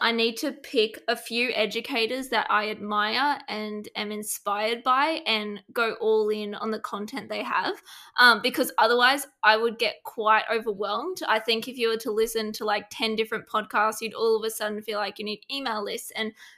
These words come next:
be on a podcast and a blog and all those kind of things. So for me, I love Hayley Burkett. I don't know if you've heard of her, but, um, I love her podcast. I, I think what I love most about it is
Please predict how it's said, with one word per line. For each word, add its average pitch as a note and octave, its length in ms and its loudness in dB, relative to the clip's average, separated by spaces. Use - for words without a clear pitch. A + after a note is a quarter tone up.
be D#4+ 140 2
on C4+ 80 4
a B3 60 -4
podcast A3 460 -2
and G#3+ 100 -10
a - 20 -16
blog B3+ 420 2
and G#3+ 140 -10
all C#4 180 6
those A3+ 180 4
kind G#3+ 200 -2
of G#3+ 80 -8
things. A3+ 320 -2
So A#3 180 4
for C#4 180 -2
me, C4 400 4
I B3 440 10
love A3+ 540 8
Hayley B3 340 4
Burkett. B3 480 -2
I A3 140 2
don't A3 80 0
know A3+ 100 -2
if A#3+ 100 -8
you've A#3 140 -6
heard G3+ 180 -6
of G#3+ 120 -10
her, B3 280 0
but, G#3+ 280 8
um, G#3 460 2
I A#3 100 10
love A3 300 8
her B3 160 0
podcast. B3+ 880 0
I, A3 460 8
I C#4+ 80 4
think C4 500 0
what B3 160 2
I B3 80 10
love A3 280 4
most G#3+ 280 -4
about G3 240 0
it F#3+ 120 -6
is - 280 -6